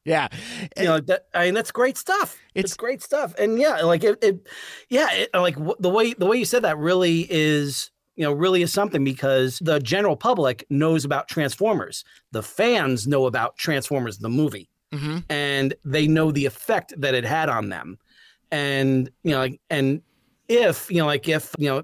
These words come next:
Speaker 2: if, you know, heaven allows, you know, like, you're able to see that in the theaters more than once before it, before it leaves, you know, like, it's, it really was, like, just something really special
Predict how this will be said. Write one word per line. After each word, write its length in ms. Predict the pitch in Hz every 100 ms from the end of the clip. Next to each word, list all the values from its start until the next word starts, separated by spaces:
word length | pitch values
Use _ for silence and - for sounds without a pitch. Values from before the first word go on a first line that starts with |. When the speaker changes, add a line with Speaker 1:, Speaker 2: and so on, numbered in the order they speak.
| -
Speaker 2:
if, 220 | 147 - - - - - - _ _ _
you 100 | -
know, 200 | 147 135 - _ -
heaven 200 | 147 151
allows, 440 | 143 185 156 127
you 60 | 151
know, 40 |
like, 140 | 143 131
you're 120 | 131
able 300 | 156 147 147
to 380 | - 151 143 139
see 240 | - 180
that 180 | 160 160
in 60 |
the 80 | 151
theaters 340 | 175 165 156 127
more 240 | 147 175
than 160 | 160 143
once 400 | 208 120 - -
before 380 | 151 - 151
it, 200 | 170 170
before 240 | 151 120 143
it 60 |
leaves, 540 | 151 240 156 120 - -
you 120 | 160
know, 120 | 147
like, 180 | 147 143 -
it's, 420 | 156 156 - - - - - - _ _ -
it 100 | 160
really 360 | 151 220 269
was, 380 | 240 302 262 127
like, 260 | 143 127 -
just 240 | 165 -
something 520 | 165 170 180 180 180
really 240 | 160 180 202
special 640 | - - 196 - 65